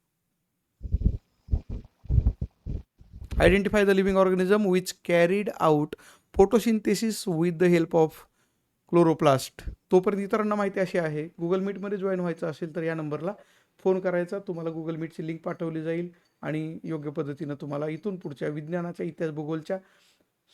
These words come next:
त्याचबरोबर नागरिकशास्त्र, गणित आणि बौद्धिक क्षमता चाचणी, पूर्वीचे सगळे प्रश्न, त्याशिवाय माझ्याकडे असलेले आणखी काही प्रश्न,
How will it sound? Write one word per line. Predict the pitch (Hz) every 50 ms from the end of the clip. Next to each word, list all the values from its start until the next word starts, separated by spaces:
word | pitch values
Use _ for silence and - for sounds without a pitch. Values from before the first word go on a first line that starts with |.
| _ - _ _ - 262 143
त्याचबरोबर | - 180 165 160 160 170 165 165 165 165 165 165 156
नागरिकशास्त्र, | 147 151 151 151 180 180 180 - 165 151 - - 151 143 143 151 147 - 156 139
गणित | 147 175 190 202 180 - - _ _ _ -
आणि | 139 139 143 156
बौद्धिक | 147 143 151 151 151 151 208 180
क्षमता | - 202 165 151 - 160
चाचणी, | - - 143 139 - 143 139 135 135 - _ _ _ _ _ _
पूर्वीचे | - 180 180 190 196 185 202
सगळे | 180 - 196 185 208 214
प्रश्न, | 196 - 170 147 - 170 160 147 - -
त्याशिवाय | - 185 180 185 208 196 202
माझ्याकडे | 190 190 185 180 180 175 180 180
असलेले | 165 - - 175 170 175
आणखी | 170 165 165 160 - 190
काही | 185 196 185 180 175
प्रश्न, | 180 170 170 147 - 165 147